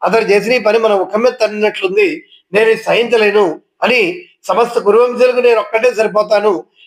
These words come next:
నేను అర్జునుని ఈ ఔద్ధత్యాన్ని క్షమించలేను" అన్నాడు. బలరాముని ఈ వీరాలాపాలను యదువంశీయులందరూ ఆమోదించారు. అంతా అయ్యాక శ్రీకృష్ణుడు అర్జునుడు తమ వంశాన్ని అవమానపరచలేదు, గౌరవించాడు.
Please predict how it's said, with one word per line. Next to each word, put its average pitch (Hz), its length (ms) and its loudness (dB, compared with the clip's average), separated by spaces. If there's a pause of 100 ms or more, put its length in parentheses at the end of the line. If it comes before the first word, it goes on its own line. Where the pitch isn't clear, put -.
(140)
నేను 220 200 4
అర్జునుని 202 480 0
ఈ 220 40 2
ఔద్ధత్యాన్ని 202 560 0
క్షమించలేను" 190 640 0
అన్నాడు. 156 280 -6 (500)
బలరాముని 247 560 0
ఈ 220 40 -2
వీరాలాపాలను 220 680 2
యదువంశీయులందరూ 196 680 0
ఆమోదించారు. 170 600 -2 (500)
అంతా 165 140 0
అయ్యాక 190 560 -2 (380)
శ్రీకృష్ణుడు 220 520 0
అర్జునుడు 190 640 0 (480)
తమ 190 140 2
వంశాన్ని 220 460 2
అవమానపరచలేదు, 196 880 0
గౌరవించాడు. 175 520 0